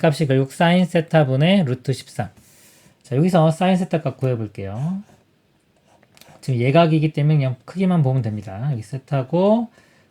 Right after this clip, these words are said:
코사인이 이렇게 되는데 칠분의 육이죠. 칠분의 육. 이쪽 길이가 피타고라스 정리에 의해서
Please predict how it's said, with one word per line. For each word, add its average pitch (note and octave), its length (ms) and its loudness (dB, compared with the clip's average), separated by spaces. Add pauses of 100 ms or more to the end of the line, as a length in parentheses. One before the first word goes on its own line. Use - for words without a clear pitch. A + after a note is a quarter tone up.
코사인이 E3+ 720 0 (180)
이렇게 C3+ 360 -4
되는데 B2+ 340 -2
칠분의 F#3 560 0
육이죠. A2 500 -6
칠분의 C#3 840 -4
육. G2+ 160 -8 (680)
이쪽 C3+ 360 0
길이가 C#3 480 -2
피타고라스 D#3+ 560 -2
정리에 B2+ 300 -4
의해서 B2 460 -6